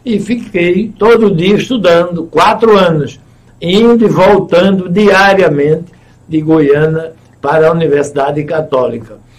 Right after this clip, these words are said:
E tive a satisfação, mais de dez anos depois de profissão,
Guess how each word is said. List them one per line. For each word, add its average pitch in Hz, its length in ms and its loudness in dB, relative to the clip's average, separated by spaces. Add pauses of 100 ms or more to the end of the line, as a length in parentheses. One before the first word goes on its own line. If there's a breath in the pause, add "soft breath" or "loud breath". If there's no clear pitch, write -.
(280 soft breath)
E 190 240 -4
tive 180 500 -2
a 208 100 2
satisfação, 156 960 -2 (540 soft breath)
mais 208 600 2
de 185 120 -4
dez 156 540 2
anos 175 420 2
depois 135 460 -4
de 185 100 -8
profissão, 170 800 -2